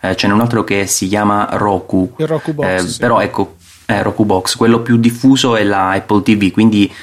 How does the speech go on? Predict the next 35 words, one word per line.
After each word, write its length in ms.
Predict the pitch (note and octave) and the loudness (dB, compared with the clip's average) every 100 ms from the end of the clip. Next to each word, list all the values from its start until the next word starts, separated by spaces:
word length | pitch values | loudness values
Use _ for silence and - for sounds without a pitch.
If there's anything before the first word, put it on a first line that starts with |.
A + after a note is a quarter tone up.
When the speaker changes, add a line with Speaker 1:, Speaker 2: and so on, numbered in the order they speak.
| - | -10
Speaker 1:
eh, 120 | F#2+ F#2+ | -4 -2
se 140 | A2 | -2
tornate 300 | A#2 B2 A#2+ | 0 0 0
un 100 | A#2 | 0
po' 80 | A2+ | 2
indietro 480 | A2 A2 A#2 A#2 A2+ | 2 2 2 2 0
nel 200 | A2+ A2 | 0 0
tempo 280 | A2 G2 | -2 -2
e 60 | G2+ | -4
pensate 760 | - G2+ - A2 - G#2 G2+ G2 | -2 -2 -2 -2 0 0 2 0
a 320 | F#2+ F#2+ F#2+ | 0 0 -2
quando 380 | - G#2+ G#2 G2 | -2 0 0 0
veniva 280 | G2+ G2+ G2+ | 0 0 0
presentata 520 | - G#2 G2 G#2+ G2+ | -2 -4 -4 -4 -4
come, 680 | - G2 G2 G2 G2 F#2+ F#2 | -2 0 0 0 0 -2 -4
diciamo, 360 | F#2 G2 G2+ F#2 | -4 -2 0 0
gioco, 360 | A#2+ G#2 G2 | 0 0 -2
come 220 | F#2 G2 | -2 0
hobby, 480 | G#2+ G#2+ A2+ G2+ G2 | 2 2 2 2 2
alla 160 | F#2+ G2 | 0 0
fine 220 | G2+ G2 | -2 0
dei 160 | G2 G2+ | 0 0
conti 340 | G2+ G2+ - | -2 -2 -2
i 120 | F#2 F#2 | 0 0
risultati 460 | G2 F#2+ A#2 A#2 | -2 -2 -2 -2
stanno 280 | - F#2 F#2+ | -4 -2 -2
arrivando. 540 | F#2+ F#2+ F#2 E2+ E2+ | 0 0 0 -2 -2
Sarebbe 320 | F2 G2 F#2+ G#2 | -2 -2 0 0
anche 320 | G#2+ G#2+ G#2+ | -2 -2 -2
ora 200 | G#2 F#2+ | 0 -2
che 60 | - | -4
questa 280 | F#2 - F#2+ | -4 -2 -4
Apple 240 | - F#2 | -4 -4
T 160 | - F#2 | -2 -2
V, 240 | F#2+ | 0